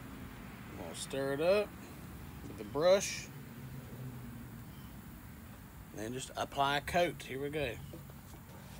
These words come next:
And it looks milky while you're doing it, but it'll dry clear. Try to get a good bit to soak down into those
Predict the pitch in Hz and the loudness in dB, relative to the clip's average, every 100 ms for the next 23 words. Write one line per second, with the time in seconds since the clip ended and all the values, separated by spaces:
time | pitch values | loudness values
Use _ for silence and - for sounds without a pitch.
0 | - - 107 120 165 - 127 160 165 127 | -12 -6 2 4 4 4 2 4 4 2
1 | 120 120 113 113 143 127 95 104 120 110 | 2 2 0 2 2 2 2 0 0 -2
2 | 107 127 120 95 - 143 101 73 - - | 0 4 4 4 0 0 0 -4 -8 -10
3 | - - - - - - - - - - | -10 -10 -10 -10 -12 -12 -12 -12 -12 -12
4 | - - - - - - - - - - | -12 -12 -12 -10 -8 -8 -10 -12 -12 -12
5 | - - - - - - - - - - | -12 -12 -10 -10 -8 -8 -8 -8 -8 -8
6 | - - - - - - - - - - | -8 -10 -8 -6 -6 -8 -8 -8 -8 -8
7 | - - - - - 113 110 123 117 113 | -6 -6 -6 -6 -2 0 0 0 0 4
8 | 139 123 135 139 127 117 - - 143 139 | 4 4 6 6 6 0 0 4 4 4
9 | 131 131 135 123 139 135 120 - - | 2 2 2 2 4 4 4 0 -2